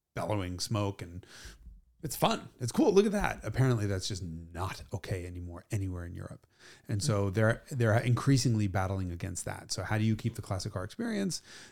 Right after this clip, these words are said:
Speaker 1: but get allowed into city centers, number one, um, or not piss people off? And that's
Speaker 2: Yeah, the American way is like, "Fuck 'em, they're not me."
Speaker 1: But, I mean, look, here's the thing. I'm not commuting in any of my old cars,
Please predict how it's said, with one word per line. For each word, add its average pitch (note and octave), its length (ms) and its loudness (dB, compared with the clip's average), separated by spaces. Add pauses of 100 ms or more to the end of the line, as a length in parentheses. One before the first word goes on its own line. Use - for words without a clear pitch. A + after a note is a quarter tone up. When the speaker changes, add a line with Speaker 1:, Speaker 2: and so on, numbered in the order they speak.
(140)
Speaker 1:
but G#2 420 -2
get A2+ 180 0
allowed A2 480 6
into A#2+ 300 4
city G2 240 0
centers, F2+ 340 -6
number F2 160 -10
one, G2+ 360 2 (340)
um, G#2 320 2
or A2+ 460 6 (280)
not G#2 380 0
piss - 200 -2
people G2+ 360 -8
off? - 380 -6 (100)
And G2 140 -8
that's - 340 -12 (1080)
Speaker 2:
Yeah, E3 140 6
the C#3+ 100 6
American D3+ 440 6
way C3+ 160 8
is C3+ 140 6
like, D3+ 140 6
"Fuck G3+ 240 8
'em, E3+ 100 8
they're D3 120 8
not E3+ 200 10
me." D#3+ 300 8 (260)
Speaker 1:
But, - 160 4
I E3+ 120 8
mean, E3 280 10
look, - 360 6
here's F3+ 240 8
the D3+ 80 8
thing. G2+ 180 4
I'm E3+ 160 6
not F#3+ 160 8
commuting C3+ 360 8
in G2+ 80 2
any F#2+ 120 0
of F#2 80 0
my F#2+ 100 -4
old G#2+ 140 -6
cars, - 300 -10